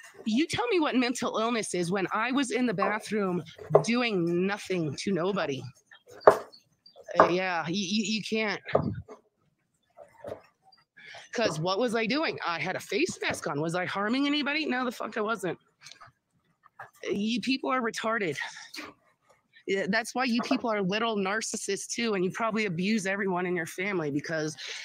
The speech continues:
that's what you do. And then you probably say, "Well, they deserve it." So literally kiss my ass.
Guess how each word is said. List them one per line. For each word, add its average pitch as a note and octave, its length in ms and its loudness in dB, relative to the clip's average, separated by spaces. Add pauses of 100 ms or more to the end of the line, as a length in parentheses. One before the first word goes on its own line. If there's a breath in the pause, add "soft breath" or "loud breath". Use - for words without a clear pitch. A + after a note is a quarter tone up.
(260 loud breath)
that's G3 280 0
what A3+ 260 0
you A3 100 4
do. G3+ 480 0
And G#3 140 0
then B3 140 2
you B3 300 2 (380)
probably C#4 320 0
say, A3 360 0
"Well, G#3+ 220 2
they G#3+ 180 0
deserve G3+ 400 0
it." D#3+ 180 -8
So D#3+ 460 -2 (920 soft breath)
literally A#3+ 580 0 (120)
kiss - 600 -8
my D#3+ 140 -2
ass. C#3+ 480 -6